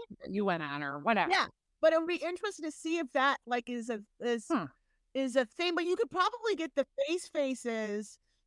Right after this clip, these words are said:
Speaker 2: too, kind of from the eighties too, 'cause I could see that being, like, in some really,
Speaker 1: Mm.
Speaker 2: uh, like, mod, modern
Speaker 1: Totally.
Speaker 2: art, like, kinda sculptural thing too, right? So let's
Speaker 1: Right,
Speaker 2: see what
Speaker 1: right.
Speaker 2: happens with that, right?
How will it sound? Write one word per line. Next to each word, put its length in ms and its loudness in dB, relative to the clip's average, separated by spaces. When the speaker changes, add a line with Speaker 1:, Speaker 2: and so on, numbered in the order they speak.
Speaker 2:
too, 720 0
kind 320 -4
of 100 -2
from 240 0
the 220 -2
eighties 760 -4
too, 220 0
'cause 140 -4
I 80 0
could 160 -4
see 300 -2
that 240 2
being, 240 0
like, 200 0
in 140 0
some 320 0
really, 500 2
Speaker 1:
Mm. 120 -2
Speaker 2:
uh, 140 -2
like, 220 2
mod, 1120 2
modern 460 4
Speaker 1:
Totally. 240 2
Speaker 2:
art, 360 -6
like, 180 -4
kinda 220 -2
sculptural 960 -2
thing 220 -4
too, 420 -4
right? 440 -4
So 140 2
let's 280 4
Speaker 1:
Right, 20 -12
Speaker 2:
see 160 2
what 140 6
Speaker 1:
right. 80 8
Speaker 2:
happens 260 0
with 280 -10
that, 200 -6
right? 380 -4